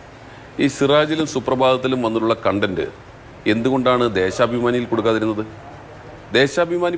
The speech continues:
പത്രത്തിലെങ്കിലും അതൊന്ന് കൊടുക്കേണ്ടിയിരുന്നില്ലേ? ബാക്കി പത്രങ്ങളൊക്കെ പോട്ടെ. അപ്പോ സി-, സിറാജിലും സുപ്രഭാതത്തിലും മാത്രം ആ കണ്ടന്റ് കൊടുക്കുകയും, നോക്കൂ, നമ്മൾ കുറച്ചുകൂടി പുറകോട്ട് പോകാം.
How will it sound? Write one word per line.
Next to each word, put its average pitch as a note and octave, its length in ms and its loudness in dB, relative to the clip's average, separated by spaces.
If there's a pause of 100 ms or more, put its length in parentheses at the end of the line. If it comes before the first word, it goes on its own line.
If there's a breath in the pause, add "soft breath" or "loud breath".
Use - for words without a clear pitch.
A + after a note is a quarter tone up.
പത്രത്തിലെങ്കിലും E3 680 0
അതൊന്ന് D#3+ 220 0
കൊടുക്കേണ്ടിയിരുന്നില്ലേ? G2+ 600 -2 (200)
ബാക്കി C#3 240 0
പത്രങ്ങളൊക്കെ D3+ 420 0
പോട്ടെ. C3 180 -2 (920)
അപ്പോ D#3 140 0 (460)
സി-, D3+ 120 -10 (100)
സിറാജിലും D#3+ 540 2
സുപ്രഭാതത്തിലും D3 720 0
മാത്രം C3 320 -2 (160)
ആ A#2+ 40 0 (100)
കണ്ടന്റ് A#2+ 320 -2
കൊടുക്കുകയും, F2 440 -4 (920)
നോക്കൂ, F3+ 200 2
നമ്മൾ F3 180 -2
കുറച്ചുകൂടി F#3 320 0
പുറകോട്ട് C#3+ 280 2
പോകാം. D#2 200 -2